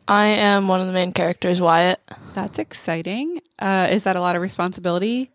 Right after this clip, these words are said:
Speaker 1: Yeah.
Speaker 2: You have to learn a lot of lines?
Speaker 1: Yeah.
Speaker 2: And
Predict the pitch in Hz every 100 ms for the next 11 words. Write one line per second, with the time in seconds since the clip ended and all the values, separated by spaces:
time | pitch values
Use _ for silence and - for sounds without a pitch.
0 | - - _ - 196 185 185 - 180 -
1 | 180 180 180 175 175 170 165 196 247 -
2 | - 185 170 - - _ _ _ _ _
3 | - 214 208 196